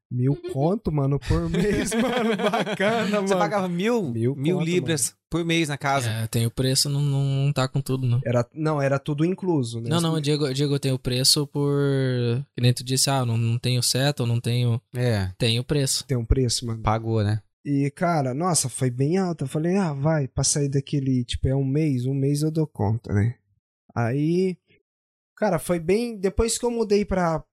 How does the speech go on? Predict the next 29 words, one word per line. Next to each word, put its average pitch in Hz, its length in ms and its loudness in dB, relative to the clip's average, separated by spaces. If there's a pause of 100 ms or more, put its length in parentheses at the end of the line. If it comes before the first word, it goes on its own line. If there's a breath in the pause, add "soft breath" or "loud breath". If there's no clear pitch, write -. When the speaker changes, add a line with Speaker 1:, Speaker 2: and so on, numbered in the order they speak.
Speaker 1:
pra 151 180 4
cá, 208 300 0
pra, 160 340 -2
pra 156 200 -2
essa 147 260 0 (240)
minha 156 180 -2
primeira 147 380 0
casa, 180 340 0
foi 180 240 -2
bem 196 200 2
massa. 151 580 0 (800)
Porque 185 200 -2
meu 214 160 2
primeiro 226 500 2
dia, 170 720 0
eu 160 160 -2
conheci 202 360 0
o 202 60 2
primeiro 226 440 0
drive 196 680 0
daqui 180 360 2
de 180 120 0
Liver, 180 520 0
que 180 100 -4
me 180 80 0
Speaker 3:
Entregador 180 320 0
de 165 80 -6
marmita 165 340 0
Speaker 1:
É, 208 120 2